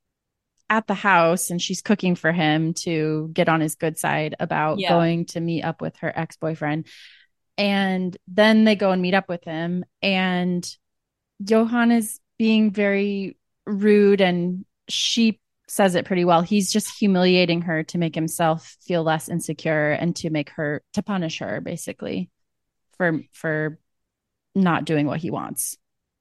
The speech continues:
Speaker 2: He has a very nasty side to him.
Speaker 1: Yeah.
Speaker 2: And it's, it, it cu-, I guess it all stems from immaturity and jealousy, but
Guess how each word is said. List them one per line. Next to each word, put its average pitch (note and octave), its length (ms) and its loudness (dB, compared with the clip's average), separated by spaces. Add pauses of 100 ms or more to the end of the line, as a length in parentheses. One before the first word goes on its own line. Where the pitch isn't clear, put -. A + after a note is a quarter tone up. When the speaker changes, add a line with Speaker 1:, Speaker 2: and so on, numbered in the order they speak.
(480)
Speaker 2:
He B3+ 160 -4
has A#3+ 120 -2
a A3 140 -2 (220)
very G#3+ 380 6
nasty F3 460 -2
side E3+ 360 -2
to F3+ 120 -10
him. - 380 -8 (160)
Speaker 1:
Yeah. - 180 -10 (380)
Speaker 2:
And F#3 720 0 (200)
it's, - 420 2 (200)
it, A3 240 4
it A3 140 -4
cu-, - 180 0
I A#3 280 4
guess E4 220 -2
it C#4+ 60 4
all A#3 140 0
stems G#3 300 0
from G#3 120 -10
immaturity G3 600 -6
and F3 100 -8
jealousy, F3 580 -2
but - 200 0